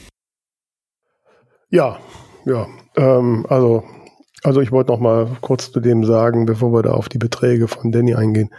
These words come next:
Ich habe nicht gesagt, dass man kein Marketing machen soll. Aber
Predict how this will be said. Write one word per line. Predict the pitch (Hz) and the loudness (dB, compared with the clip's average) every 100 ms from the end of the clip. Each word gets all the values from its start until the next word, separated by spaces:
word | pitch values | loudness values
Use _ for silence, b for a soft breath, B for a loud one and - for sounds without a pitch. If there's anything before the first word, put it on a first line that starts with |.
| B B B B | B B B B
Ich | - - | -8 -2
habe | 113 113 | 0 2
nicht | 113 - | 0 0
gesagt, | 120 120 117 - | 0 0 0 -2
dass | 110 - | -2 -2
man | - 101 | -2 -2
kein | 117 104 | 0 2
Marketing | 123 135 - 113 98 | 2 0 -2 -2 -2
machen | 101 98 | -2 0
soll. | 98 98 98 - _ _ _ _ | 0 0 -4 -8 _ _ _ _
Aber | - - 107 104 104 | -8 -6 -4 -4 -4